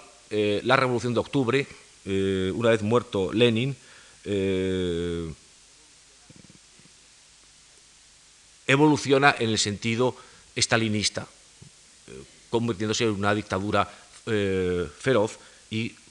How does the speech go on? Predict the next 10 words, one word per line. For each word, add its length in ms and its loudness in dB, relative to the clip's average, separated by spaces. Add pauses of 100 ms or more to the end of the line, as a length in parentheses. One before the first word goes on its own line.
(320)
empezando 340 -6
ese 100 -6
fenómeno 400 -2
que 100 -8
después 380 -8
hoy 160 -4
ya 200 -2 (260)
se 100 -12
ha 20 -10
convertido 540 -6